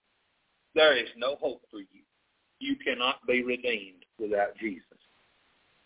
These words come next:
And he closes the letter with saying, "The grace of our Lord Jesus be with you, and my love be with you all in Christ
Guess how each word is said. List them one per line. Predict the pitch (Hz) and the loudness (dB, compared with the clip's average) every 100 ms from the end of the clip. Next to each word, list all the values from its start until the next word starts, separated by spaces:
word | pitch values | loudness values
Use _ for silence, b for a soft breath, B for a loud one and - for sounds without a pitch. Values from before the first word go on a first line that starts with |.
| _ _ - | _ _ 4
And | |
he | 110 | 6
closes | - 156 180 175 156 | 8 8 8 4 0
the | 160 | 4
letter | 170 180 175 | 6 6 4
with | 143 - | 2 -2
saying, | 170 175 156 | 0 0 0
"The | 123 | 2
grace | 135 156 175 196 - - _ _ _ _ _ _ _ - | 4 6 6 6 -2 -20 _ _ _ _ _ _ _ -6
of | 123 | 0
our | 139 147 | 4 4
Lord | 147 170 185 170 | 6 4 2 0
Jesus | 202 208 196 196 - - _ _ _ _ _ _ _ _ | 0 0 0 -4 -4 -18 _ _ _ _ _ _ _ _
be | 151 190 | 2 4
with | 202 196 | 6 4
you, | 190 202 214 226 _ _ _ _ _ _ _ _ _ _ | 4 0 0 -4 _ _ _ _ _ _ _ _ _ _
and | 101 | -8
my | 101 139 | 0 2
love | 165 165 139 113 107 | 4 6 6 4 0
be | 107 123 | -2 -2
with | 131 | -2
you | 131 139 | -2 -4
all | 120 101 92 90 _ _ _ _ _ | -4 -6 -10 -16 _ _ _ _ _
in | 113 95 | -4 -4
Christ | - 104 107 | -2 0 0